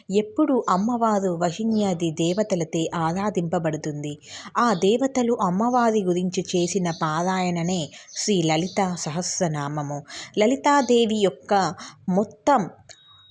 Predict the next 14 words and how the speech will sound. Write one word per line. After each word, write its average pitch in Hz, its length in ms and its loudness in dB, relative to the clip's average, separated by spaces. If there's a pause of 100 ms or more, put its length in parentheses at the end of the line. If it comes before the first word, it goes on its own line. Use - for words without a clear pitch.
(880)
వైభవాన్ని 226 880 2 (1120)
విపులంగా 294 760 4
వివరించింది 196 720 2 (380)
లలితా 190 340 2 (140)
సహస్రనామము. 147 840 -4 (400)
అయితే 156 280 -6 (440)
శాస్త్రవేత్తలు 285 800 2 (340)
లలితా 208 360 2 (100)
సహస్రనామం 240 840 2
పైన 208 220 2 (300)
చేసినటువంటి 196 840 0 (460)
టోనోగ్రఫీ 277 880 4 (360)
లేదా 190 200 2 (160)
టోనోస్కోపీ 269 880 4